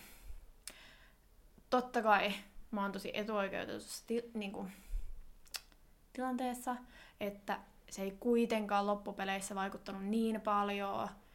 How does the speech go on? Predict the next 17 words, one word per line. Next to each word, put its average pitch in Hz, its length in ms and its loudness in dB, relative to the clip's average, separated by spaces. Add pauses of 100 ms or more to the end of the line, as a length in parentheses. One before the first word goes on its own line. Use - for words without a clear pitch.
(360)
ja 214 120 -2
mä 202 80 2
pystyin 196 640 -2 (600)
vaikuttaa 202 640 2
siihen 190 560 -4 (520)
mun 190 120 -6
omalla 190 320 -2
asenteella 185 720 -2 (420)
ja - 80 -6
suhtautumisella. 240 880 -8 (560)
Niin 214 320 -2
mä 202 100 2
haluun, 196 420 0
että 190 300 -6
mä 208 240 4 (800)
tuun 214 260 0
pystymään 208 600 2